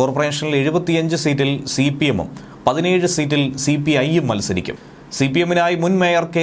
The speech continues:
ശ്രീകുമാർ ഉൾപ്പെടെ മൂന്ന് ഏരിയ സെക്രട്ടറിമാരായിരിക്കും മത്സരരംഗത്തുണ്ടാകുന്നത്.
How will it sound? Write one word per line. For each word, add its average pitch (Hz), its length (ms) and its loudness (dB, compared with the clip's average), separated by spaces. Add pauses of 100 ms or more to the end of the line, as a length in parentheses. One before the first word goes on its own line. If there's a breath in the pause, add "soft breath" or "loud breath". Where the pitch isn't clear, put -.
(120)
ശ്രീകുമാർ 165 540 0
ഉൾപ്പെടെ 156 360 0
മൂന്ന് 165 340 -2
ഏരിയ 175 200 4 (120)
സെക്രട്ടറിമാരായിരിക്കും 143 920 0
മത്സരരംഗത്തുണ്ടാകുന്നത്. 107 960 -2